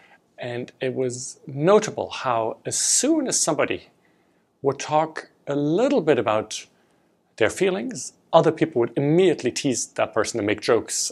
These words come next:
and like, "Ah, you, you know." Um, that was just not acceptable. You know, you don't talk about your feelings. You don't talk about how you feel. You know, people would immediately make fun, but that had sort of a collective effect of saying,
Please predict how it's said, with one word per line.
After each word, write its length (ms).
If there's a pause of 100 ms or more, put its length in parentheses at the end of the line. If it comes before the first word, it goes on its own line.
and 160
like, 260
"Ah, 240
you, 280
you 120
know." 100 (580)
Um, 360
that 220
was 160
just 300
not 180
acceptable. 560 (500)
You 140
know, 80
you 140
don't 340
talk 360
about 260
your 80
feelings. 320
You 60
don't 160
talk 220
about 140
how 80
you 80
feel. 260 (160)
You 80
know, 120
people 300
would 100
immediately 460
make 220
fun, 320 (600)
but 140
that 200
had 200
sort 120
of 60
a 60
collective 840 (500)
effect 380
of 100
saying, 340